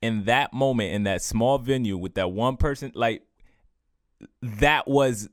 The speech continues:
it was like, that was the moment. I can almost say, I almo-, <laughs> I can almost comfortably say, like, "Okay, that was it. I don't gotta rap no more." I can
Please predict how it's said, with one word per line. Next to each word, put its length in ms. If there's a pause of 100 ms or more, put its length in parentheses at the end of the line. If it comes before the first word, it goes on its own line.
(120)
it 100
was 140
like, 300
that 180
was 120
the 80
moment. 280 (400)
I 140
can 200
almost 540
say, 460 (4000)
I 180 (100)
almo-, 540
<laughs> 80
I 100
can 160 (100)
almost 380
comfortably 500
say, 300
like, 320 (260)
"Okay, 200
that 100
was 180
it. 240 (320)
I 80
don't 100
gotta 180
rap 260
no 120
more." 280 (1800)
I 120
can 120